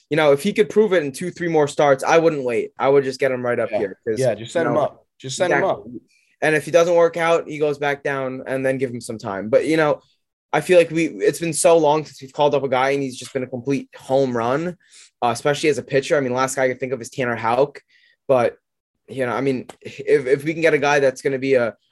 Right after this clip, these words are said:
Speaker 1: a solid starting five rotation guy in Bello, you know, that could really help us in terms of maybe not spending money at the deadline for another guy, another pitcher, another relief, whatever it is, and instead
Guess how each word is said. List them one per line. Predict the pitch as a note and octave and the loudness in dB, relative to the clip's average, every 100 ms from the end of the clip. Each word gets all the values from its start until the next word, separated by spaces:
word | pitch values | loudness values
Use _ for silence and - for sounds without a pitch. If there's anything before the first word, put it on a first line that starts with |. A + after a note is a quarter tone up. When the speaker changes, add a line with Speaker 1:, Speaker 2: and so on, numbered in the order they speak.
| - | -4
Speaker 1:
a | A#2+ A2+ G#2 - _ _ _ | -2 -2 -4 -10 _ _ _
solid | - D#3 C3+ C3+ C3+ A#2+ _ _ _ | -6 0 2 2 0 -2 _ _ _
starting | - - C3+ B2+ B2 | -10 -2 0 0 -4
five | B2+ A#2+ A2 | -4 -4 -2
rotation | A2+ A2 A#2+ A#2 A2 | -4 -4 -8 -6 -4
guy | G#2+ G#2+ G#2 | 0 2 2
in | - A2 G#2+ | 0 -4 -2
Bello, | A2+ A2+ G2+ G2+ - - - _ - | 0 0 0 -4 -8 -20 -20 _ -8
you | |
know, | A2+ G#2+ G#2 | -6 -6 -4
that | B2+ C3+ | 0 0
could | C#3 B2 | -2 0
really | C3 C3 A#2+ | 2 2 0
help | A#2+ B2 B2 | -2 -2 0
us | A#2 - | -2 -4
in | A2+ | -10
terms | B2 B2 A2+ | -6 -4 -2
of | A#2 G#2 _ _ | -2 -4 _ _
maybe | A#2+ B2 B2 | -2 -2 0
not | A#2+ A#2+ | -2 -2
spending | - C3 B2 A#2 | -2 -2 -2 -2
money | A#2+ A#2+ | -2 -2
at | A2+ | -2
the | |
deadline | G#2+ A#2 A#2 A2+ A2 | -2 -2 0 -4 -4
for | A#2 | -6
another | A2 A2+ G#2+ | -4 -2 -2
guy, | A2 A2 A2 | 0 2 0
another | A2 G#2+ | 0 -4
pitcher, | B2 A#2 A#2 | -6 -4 -2
another | A2 A2 G2+ | 0 0 0
relief, | A2+ B2+ B2 - _ - | -2 -4 -8 -16 _ -2
whatever | B2+ B2 A#2 | 2 2 2
it | |
is, | A2+ A2+ - _ - | 2 0 -8 _ -6
and | B2 | -4
instead | A#2 G#2+ - C#3+ C3 B2 | -4 -4 0 2 2 0